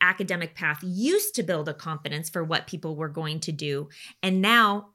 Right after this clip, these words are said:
while that can be true in some specific industries, you said that, um, how would we as biblical parents build a strong confidence in our kids to be prepared for an uncertain world, for the unknown?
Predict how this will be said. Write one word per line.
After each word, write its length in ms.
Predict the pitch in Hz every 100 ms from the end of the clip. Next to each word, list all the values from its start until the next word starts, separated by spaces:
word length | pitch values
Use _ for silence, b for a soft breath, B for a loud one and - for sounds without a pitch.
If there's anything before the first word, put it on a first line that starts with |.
| -
while 380 | 196 240 247 240
that 220 | 214 180
can 160 | 196 185
be 120 | 170
true 240 | - 165 185
in 160 | 180
some 380 | 165 185 170 160 -
specific 760 | - 170 - - 175 143 143 180
industries, 500 | 156 127 - 151 170
you 80 |
said 220 | 160 143 135
that, 260 | 107 - B B B _
um, 340 | 208 180 165 -
how 520 | - - 220 233 294
would 160 | 320 240
we 320 | 190 196 185
as 180 | 160 156
biblical 480 | 147 180 196 233 226
parents 480 | 226 190 170 147 -
build 800 | 151 - 170 190 226 175 165 - _ _
a 80 | 160
strong 420 | - - 151 147
confidence 500 | 147 143 143 147 139
in 80 | -
our 80 | 135
kids 520 | - 123 127 143 165 B B B 285 B _
to 120 | -
be 180 | 165 220
prepared 460 | 214 214 - 226 220
for 160 | 214
an 160 | - 185
uncertain 420 | - 160 185 170
world, 300 | 190 160 127
for 80 | 190
the 160 | 170 -
unknown? 640 | 175 165 151 196 160 135